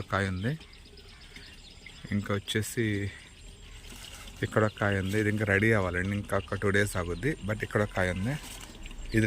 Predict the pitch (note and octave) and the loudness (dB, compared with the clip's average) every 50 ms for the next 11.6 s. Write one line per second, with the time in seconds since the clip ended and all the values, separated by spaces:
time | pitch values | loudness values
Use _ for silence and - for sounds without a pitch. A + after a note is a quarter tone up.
0 | G#2+ G#2 G#2 G#2+ G2+ F#2+ - F#2 F2 F2 F#2+ A2+ C#3+ D#3+ - - - - - - | 10 10 10 8 6 6 2 0 -2 -2 -2 -4 -6 -6 -8 -12 -16 -18 -18 -18
1 | - - - - - - - - - - - - - - - - - - - - | -18 -18 -18 -18 -18 -20 -20 -20 -20 -18 -18 -18 -18 -18 -18 -18 -18 -18 -18 -20
2 | - - - - - - - - - G#1+ G#1+ G#2 G2+ G2+ G2 G2 G2+ G2 G2+ G#2+ | -16 -10 -6 -4 -2 -2 -2 -2 0 0 2 2 2 2 2 2 4 4 4 4
3 | G2+ G2 F2+ F#2 - - F2+ E2 E2 G2 A#2 B2+ - - - - - - - - | 4 4 2 2 2 0 0 2 0 0 -2 -2 -4 -8 -10 -8 -8 -8 -8 -6
4 | - G2+ A#2 D3 - - - - - - - - - - - - - - - - | -4 -2 -2 -2 -4 -8 -14 -14 -14 -14 -12 -12 -12 -12 -12 -12 -12 -12 -12 -12
5 | - - A2+ A2 A2 - A2+ G#2+ G#2+ G#2+ - - - B2 A#2+ A2+ G#2+ G#2 G#2 G#2 | -6 -2 0 0 2 4 4 4 4 4 0 0 2 4 4 4 4 4 2 0
6 | - - - - - - - - - - - - - - - - - - - - | -2 -6 -12 -14 -14 -14 -14 -16 -14 -14 -14 -14 -14 -14 -14 -14 -14 -14 -10 -10
7 | - - - - - - - - - D3+ C3 - - A#2+ - - A#2 B2+ B2+ A#2+ | -10 -10 -10 -12 -14 -14 -10 -4 -2 -2 -2 -2 -4 -4 0 2 2 4 4 6
8 | A#2 A2+ A2+ A2+ A2+ A2 - - - - - - - - - - - - - - | 6 6 6 4 4 2 0 -4 -10 -14 -16 -16 -18 -18 -18 -18 -18 -18 -18 -18
9 | - - - - A2+ A2 A2 A2 A2 - - A#2+ B2 - C#3+ C3+ B2 A#2 A2 G#2 | -18 -14 -4 2 4 4 6 4 4 4 4 4 4 4 4 4 6 6 6 6
10 | G#2 - G#2+ G2 F#2 F#2 F#2 F#2+ F#2 F#2+ G2 G2 F#2+ F#2+ F#2+ F#2+ F#2 G2 F#2+ F#2 | 4 4 2 2 4 4 2 2 2 2 0 0 0 0 0 -2 -2 -2 -2 0
11 | F#2+ F2+ F2 F2 F2+ F#2 - G2 G2 - G#2+ | 0 0 0 0 0 0 2 2 2 2 2